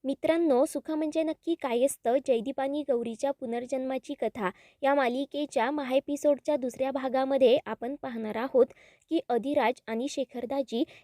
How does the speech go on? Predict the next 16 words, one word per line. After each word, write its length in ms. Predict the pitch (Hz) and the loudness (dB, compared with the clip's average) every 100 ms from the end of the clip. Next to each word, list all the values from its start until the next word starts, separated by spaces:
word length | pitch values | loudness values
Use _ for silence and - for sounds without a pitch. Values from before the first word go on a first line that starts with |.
| _ | _
एका 260 | 269 - 311 294 | -2 0 0 2
जेलमध्ये 460 | 247 226 226 226 | 2 2 0 -2
असतात. 360 | 247 - - 190 - _ _ _ _ | -2 -4 -4 -6 -6 _ _ _ _
जयदीपला 540 | 226 254 240 233 240 269 | 4 6 6 2 -4 -2
समोर 320 | 302 262 233 | -2 -2 -2
पाहून 360 | 247 269 277 254 | -4 -4 -4 -4
शेखरदाजींचा 840 | - 277 247 226 240 226 254 262 294 | -2 -4 -4 -4 -4 -6 -10 -10 -10
आनंद 400 | 233 226 269 269 262 285 | -6 -6 -4 0 0 0
गगनात 320 | 226 226 262 - | -2 -2 -6 -6
मावेनासा 540 | 285 285 285 285 - 294 | -6 -4 -4 -6 -8 -2
होत 200 | 277 254 | -2 0
असतो. 320 | 214 - 190 175 - _ - | -4 0 0 0 -8 _ 4
तर 120 | 311 320 | 4 6
अधिराज 460 | 254 269 302 240 - | 4 4 4 2 0
शेखरदाजींना 840 | - 254 269 277 285 277 294 311 | 0 0 2 0 0 0 -4 -2
विचारतो 560 | 302 233 247 254 - 240 | -2 -2 0 0 4 4